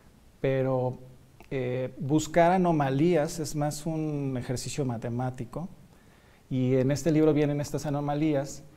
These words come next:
y yo por azares del destino pude, eh, analizar la elección del dos mil seis, tuve acceso a los datos, de hecho toda la gente puede acceder a los datos, y hice un análisis. Yo estaba en ese momento,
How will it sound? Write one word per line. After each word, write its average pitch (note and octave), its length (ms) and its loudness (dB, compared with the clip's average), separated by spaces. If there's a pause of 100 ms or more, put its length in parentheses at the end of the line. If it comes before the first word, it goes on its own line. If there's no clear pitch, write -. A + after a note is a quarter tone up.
(500)
y B2+ 400 0
yo F3 200 2
por F#3 140 2
azares F3 360 4
del D3+ 180 4
destino D3 600 0
pude, C#3+ 580 0
eh, B2 500 -6 (100)
analizar B2+ 580 0
la C#3+ 100 2
elección C3 460 -2
del B2 200 -4
dos A2+ 180 -6
mil C3+ 220 -2
seis, D#3 540 0
tuve C3 220 0
acceso B2+ 380 -4
a - 20 -2
los A#2 200 -6
datos, F3+ 420 -2
de D3+ 100 4
hecho D#3+ 260 -2 (120)
toda C#3 180 -2
la C#3 100 -2
gente C3 280 -6
puede B2 180 -4
acceder A#2 300 -6
a A#2 40 -6
los A#2+ 180 -6
datos, D3 440 -4 (800)
y C3 540 2 (180)
hice D#3+ 260 2
un F#3 120 6
análisis. E3 580 4
Yo D#3+ 80 4
estaba D#3 360 2
en D3 100 0
ese D3 160 -6
momento, C3+ 640 -2